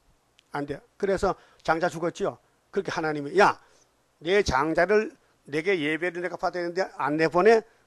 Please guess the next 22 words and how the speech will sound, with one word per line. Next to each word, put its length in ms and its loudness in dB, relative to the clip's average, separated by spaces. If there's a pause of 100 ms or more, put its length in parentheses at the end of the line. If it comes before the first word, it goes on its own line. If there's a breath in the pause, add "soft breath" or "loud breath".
(100)
좋다. 400 2
네 160 -6
장자 280 -2
죽인다. 400 -8
그래서 320 0
유월절 340 -4
죽이는 340 -14
거예요. 200 -20 (640)
알았어요? 440 2 (2500)
애굽이 640 0 (460)
유월절 400 6
알았다면 380 0
장자 360 0
안 100 -2
죽어요. 460 -4 (1000)
당신들 600 -4
성경이 440 -4
사백 380 0
년이지 320 -2
빨리 200 -2
가서 240 2
되는데 440 0